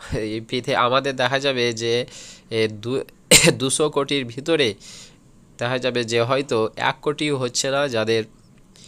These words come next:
এ, সংখ্যা, মানে, এ, নিজেদের, নিজেদেরকে মুসলিম বলা যাবে, এরকম সংখ্যা তারা পৌঁছাতে পারবে না, অর্থাৎ একশো কোটি হবে না।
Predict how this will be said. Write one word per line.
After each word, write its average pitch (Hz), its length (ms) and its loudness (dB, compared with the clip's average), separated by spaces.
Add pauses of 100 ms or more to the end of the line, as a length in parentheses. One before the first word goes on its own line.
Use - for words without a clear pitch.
(360)
এ, 110 440 0
সংখ্যা, 135 600 0
মানে, 107 460 -2 (760)
এ, 101 440 -4
নিজেদের, 113 640 0
নিজেদেরকে 123 580 0
মুসলিম 127 460 0
বলা 120 220 2
যাবে, 110 260 0
এরকম 120 360 -4
সংখ্যা 120 380 -4
তারা 113 240 -2
পৌঁছাতে 107 420 -6
পারবে 110 340 -2
না, 101 80 -10
অর্থাৎ 117 320 -14
একশো 117 360 -8
কোটি 110 200 -6
হবে 127 240 -6
না। 120 100 -12